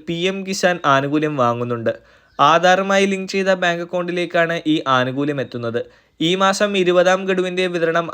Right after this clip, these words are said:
ആരംഭിക്കുവാൻ പോവുകയാണ്. അതിനു മുമ്പ് തന്നെ ഈ പറയുന്ന കുറച്ച് കാര്യങ്ങൾ കൂടി നിങ്ങൾ ശ്രദ്ധിക്കേണ്ടതുണ്ട്. ഇതിൻ്റെ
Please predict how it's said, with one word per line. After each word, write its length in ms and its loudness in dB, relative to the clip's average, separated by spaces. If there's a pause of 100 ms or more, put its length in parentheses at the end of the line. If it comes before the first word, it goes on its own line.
ആരംഭിക്കുവാൻ 640 2
പോവുകയാണ്. 580 -2 (380)
അതിനു 280 2
മുമ്പ് 260 0
തന്നെ 200 0 (200)
ഈ 20 4 (140)
പറയുന്ന 340 2 (100)
കുറച്ച് 400 0
കാര്യങ്ങൾ 440 2
കൂടി 220 0
നിങ്ങൾ 180 -4 (100)
ശ്രദ്ധിക്കേണ്ടതുണ്ട്. 760 -2 (420)
ഇതിൻ്റെ 280 2